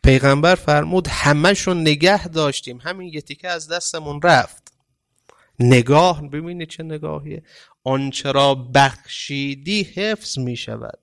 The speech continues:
آنچه را خودت استفاده کردی، استفاده کردی، از دست رفته. مواسات و انفاق اینه. حالا انفاق علمی باشه، انفاق از جان باشه، انفاق از مال باشه، از آبرو باشه، اینا همه انفاقن دیگه، مواساتن.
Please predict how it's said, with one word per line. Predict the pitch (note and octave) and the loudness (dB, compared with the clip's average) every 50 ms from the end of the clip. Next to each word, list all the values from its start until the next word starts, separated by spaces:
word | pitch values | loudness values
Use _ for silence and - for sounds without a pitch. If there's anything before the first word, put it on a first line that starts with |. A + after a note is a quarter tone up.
| _ _ _ _ _ _ - | _ _ _ _ _ _ -2
آنچه | F3 G3 G#3 - G3+ | -2 -2 0 2 2
را | F#3+ F#3 | 4 2
خودت | F3 - - E3 D#3 D#3+ D#3 - - | 2 2 0 -2 -2 -2 -4 -4 -4
استفاده | C#3+ - - - D#3 - - D3 D#3 D3+ D#3 D#3 | -4 -4 -4 -4 -6 -4 -2 0 0 0 -2 -4
کردی، | - D#3+ D3+ D#3 E3 - A3+ | -2 -2 -2 -2 -2 -4 -4
استفاده | G3 D#3+ - - D3 C3+ - C3+ C3 B2+ C3 | -2 -2 -2 -2 -2 0 2 2 4 4 2
کردی، | B2 - A#2+ A#2 A#2 A#2+ - A2+ | 0 -2 -2 -4 -4 -6 -8 -8
از | A2+ A2+ A2 - | -8 -6 -8 -6
دست | - A#2 A2+ A2 - - - - | -4 -4 -4 -2 -4 -6 -6 -8
رفته. | - - _ _ - - - _ _ _ _ _ _ _ _ _ _ _ _ - | -10 -12 _ _ -12 -12 -12 _ _ _ _ _ _ _ _ _ _ _ _ 4
مواسات | B2 B2+ B2+ B2 B2+ C3 C3 B2 - - D#3 E3+ F3+ F3 - | 6 8 10 10 8 8 6 4 0 0 0 0 0 -2 -4
و | - | -8
انفاق | - C3+ C3 B2+ - - C#3+ D3+ D3+ C#3+ D3 - | -8 -8 -10 -8 -2 0 2 2 2 0 -2 -4
اینه. | C3 C3 A#2 A#2 A2+ A2+ | -4 -2 -2 -2 -4 -6
حالا | A#2 B2 C3 D3 | -4 0 0 0
انفاق | - B2 C3 B2+ B2+ - C3+ C#3 C#3 C#3 | 0 0 -2 -4 -4 -2 0 0 0 0
علمی | C3 - A#2+ A#2 A#2+ A#2+ B2 C#3 C#3+ | -2 -2 -2 -2 -4 -4 -8 -8 -8
باشه، | C#3 C#3 C#3 C3 B2+ - C3+ C3 - - _ _ _ _ _ _ _ _ _ _ - | -6 -4 -4 -4 -6 -6 -10 -12 -14 -14 _ _ _ _ _ _ _ _ _ _ -6
انفاق | B2+ A#2+ A2+ - - C3 C3+ B2+ | -4 -4 -2 2 4 6 6 6
از | B2 A#2 A#2 A#2 A#2 - | 6 4 2 2 -2 0
جان | - C#3+ C#3 C#3+ C#3+ C#3 | 4 4 6 6 4 2
باشه، | C3 C3 C3 B2+ - - B2+ | -2 -4 -4 -4 -4 -6 -6
انفاق | A#2+ G#2 A#2 A#2 - C3 B2+ B2+ B2+ | -6 -6 -6 -4 -2 0 0 0 0
از | B2 A#2+ A#2+ | -2 -4 -4
مال | B2 B2 B2+ D3 D3+ D3 C#3+ | -2 0 2 4 4 4 4
باشه، | C#3 C#3 C3+ B2+ - - | 4 4 4 4 4 4
از | B2 A2 A#2 A2+ - | 4 6 4 2 2
آبرو | - A#2+ A#2 A#2 A2+ A2 A#2 A#2 C3 D3+ D#3+ | 4 6 6 8 8 6 4 4 4 2 2
باشه، | D3+ D3+ D3 C#3+ - C3+ | 2 2 2 2 0 -2
اینا | C3+ D3+ G3 F#3+ | -2 0 0 0
همه | F3 F3 F3+ F#3+ | 0 -4 -6 -8
انفاقن | F3+ E3 D#3+ D3 - E3 D#3+ C3+ C3 B2 A#2+ A#2 | -10 -10 -10 -6 -2 -2 -2 -2 -4 -8 -12 -14
دیگه، | A2+ A#2 A#2+ | -18 -18 -18
مواساتن. | A#2 A#2+ A#2+ A#2+ B2 B2 A#2+ - - C3 A#2 - - - | -14 -12 -10 -8 -6 -6 -6 -6 -6 -6 -8 -10 -14 -20